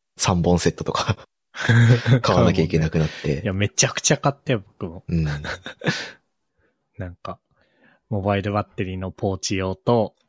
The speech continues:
Speaker 1: うん。
Speaker 2: あのー、Macのエーシーアダプターのポーチ用と、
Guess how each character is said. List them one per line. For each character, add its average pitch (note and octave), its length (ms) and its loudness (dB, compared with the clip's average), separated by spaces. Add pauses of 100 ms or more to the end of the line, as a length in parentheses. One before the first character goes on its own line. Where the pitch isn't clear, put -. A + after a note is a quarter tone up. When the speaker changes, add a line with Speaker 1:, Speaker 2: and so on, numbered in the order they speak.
(140)
Speaker 1:
う F2+ 80 0
ん。 D#2 280 0 (400)
Speaker 2:
あ G#2+ 140 0
の F2 640 -6 (880)
ー、 A2 100 2
Mac - 220 -2
の G2 140 -2
エ G2 80 0
ー F#2+ 40 -2
シ - 180 0
ー G2 60 4
ア G2 40 2
ダ F#2+ 80 -2
プ - 80 -18
タ G2+ 100 -4
ー F#2+ 40 -2
の F2+ 100 -6
ポ F#2 220 -2
ー - 20 -6
チ - 200 -6
用 F2+ 140 -4
と、 A2 400 0